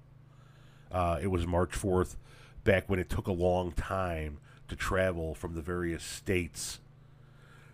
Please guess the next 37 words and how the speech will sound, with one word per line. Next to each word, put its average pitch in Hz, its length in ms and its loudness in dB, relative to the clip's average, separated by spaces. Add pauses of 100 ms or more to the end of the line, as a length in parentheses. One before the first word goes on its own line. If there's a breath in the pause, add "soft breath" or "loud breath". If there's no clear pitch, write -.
(200 loud breath)
to - 160 4
Washington, 87 600 0
D 85 180 0
C 85 240 -4
for 90 340 -2
the 87 160 2
inauguration. 78 720 -2 (380 loud breath)
As 85 240 -2
modern 85 440 -4
technology 85 800 -4
and 82 160 -6
modern 85 360 -4
advancement 82 580 -6
and 80 100 -6
travel 92 640 2 (640 loud breath)
crept - 380 0
into 87 300 0
our 80 120 4
life, 78 460 -2
we 87 140 -2
shortened 92 560 2
it 82 100 -4
from 87 180 -4
March 87 280 -2
fourth 90 320 -2
to - 80 -10
January 80 500 -4
twentieth 90 720 2 (300 loud breath)
so - 180 -6
that 78 140 -2
we 95 80 -4
would 87 160 -6
shorten 95 480 -2
the 92 80 -2
amount 87 240 -4
of 78 100 -10
time 82 400 -6